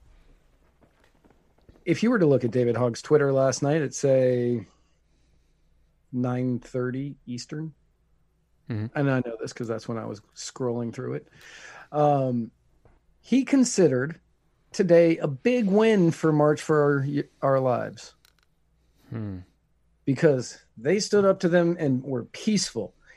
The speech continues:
Speaker 1: even though he said in the tweet, "We were afraid, so we went inside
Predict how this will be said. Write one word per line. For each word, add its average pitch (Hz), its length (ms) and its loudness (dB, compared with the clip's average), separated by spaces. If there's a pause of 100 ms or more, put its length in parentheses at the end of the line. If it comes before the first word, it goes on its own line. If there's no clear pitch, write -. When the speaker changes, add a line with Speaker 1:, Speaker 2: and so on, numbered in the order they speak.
Speaker 1:
even 233 240 2
though 233 220 6
he 226 180 2
said 220 380 4
in 247 220 4
the 247 100 2
tweet, 240 420 0 (2250)
"We 175 120 8
were 208 140 8
afraid, 190 360 6
so 156 100 4
we 147 80 6
went 147 200 2
inside 127 360 0